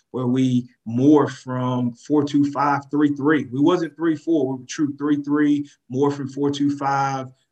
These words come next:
uh, specifically only quarters. And so I just think, like, the three three, it allows you to do that,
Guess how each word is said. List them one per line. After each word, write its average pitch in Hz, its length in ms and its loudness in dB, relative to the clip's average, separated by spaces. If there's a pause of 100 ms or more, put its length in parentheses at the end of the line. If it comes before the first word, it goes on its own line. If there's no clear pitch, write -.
uh, 120 120 -10
specifically 143 640 0
only 139 300 0
quarters. 147 520 -2 (260)
And 127 80 -8
so 131 140 -2
I 156 100 2
just 160 220 -4
think, 160 180 0
like, 131 160 -6
the 123 120 -6
three 170 320 2
three, 156 520 4
it 143 100 0
allows 135 800 -2
you 143 120 -2
to 127 100 -4
do 143 260 2
that, 131 380 -2